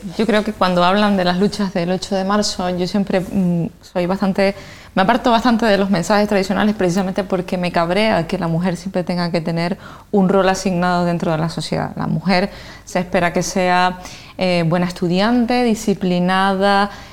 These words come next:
eh, mm, que haga deporte, que esté siempre bien arreglada. Después se espera que sea buena novia. Cuando tienes un novio te preguntan cuándo te vas a casar, cuando te casas cuándo vas a tener el primer hijo, cuando tienes el primero cuándo tienes el segundo, si tienes tres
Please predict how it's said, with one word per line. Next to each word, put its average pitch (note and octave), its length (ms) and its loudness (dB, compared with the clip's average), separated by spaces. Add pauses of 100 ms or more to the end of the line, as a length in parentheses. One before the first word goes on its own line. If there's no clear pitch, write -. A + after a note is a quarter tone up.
(120)
eh, D#3+ 800 0 (160)
mm, E3 300 -2
que F3+ 160 0
haga E3+ 240 2
deporte, F#3 680 2
que G3 80 -2
esté F#3 480 0
siempre F#3 400 0
bien F3+ 160 2
arreglada. A3 680 2 (440)
Después F3 340 2
se G3+ 80 2
espera G3 280 2
que F#3 100 0
sea F#3 280 0
buena G3 260 2
novia. C4 500 2
Cuando F#3+ 280 2
tienes F3+ 180 0
un F#3+ 160 0
novio F#3+ 280 2
te F#3 100 -2
preguntan F#3+ 460 2
cuándo F#3+ 220 2
te F#3 100 2
vas F#3+ 180 2
a F#3 80 0
casar, A#3+ 440 2
cuando F#3+ 260 0
te F3+ 120 -2
casas G3+ 320 -2
cuándo F#3+ 300 2
vas G3 80 0
a G3 60 0
tener F#3+ 180 0
el F#3 80 -2
primer G3+ 260 2
hijo, A#3 180 0
cuando F#3+ 200 0
tienes F#3+ 180 0
el F3+ 80 0
primero G3 320 0
cuándo G3 240 2
tienes F#3+ 240 0
el G3 80 -2
segundo, A#3 380 2
si G#3+ 120 -2
tienes G3 280 0
tres A3+ 220 0